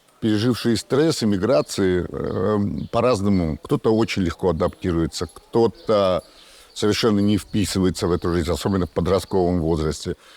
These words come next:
Куча-куча вопросов. Через... я сижу в кабинете, и передо мной всегда один на один – сидит очередной украинец, оказавшись здесь во время, э, бежавший от войны. И я слушаю какие-то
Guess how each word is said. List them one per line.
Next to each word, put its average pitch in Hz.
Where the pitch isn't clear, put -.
Куча-куча 131
вопросов. 95
Через... 117
я 127
сижу 135
в 120
кабинете, 135
и -
передо 107
мной 131
всегда 123
один 123
на 127
один – 104
сидит 104
очередной 110
украинец, 117
оказавшись 113
здесь 104
во 101
время, 107
э, 107
бежавший 104
от -
войны. 101
И 113
я 110
слушаю 120
какие-то 101